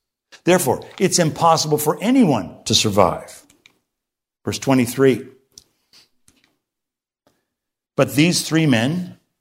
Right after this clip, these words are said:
Shadrach, Meshach, and Abednego, fell into the midst of the furnace of blazing fire, still tied up."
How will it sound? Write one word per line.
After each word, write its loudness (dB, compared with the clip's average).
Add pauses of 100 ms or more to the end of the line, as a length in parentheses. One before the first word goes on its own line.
(100)
Shadrach, -2
Meshach, 2
and -4
Abednego, 0
fell 0
into -2
the -4
midst 0
of -2
the -2
furnace 2
of -4
blazing 4
fire, 0 (360)
still -2
tied 4
up." -4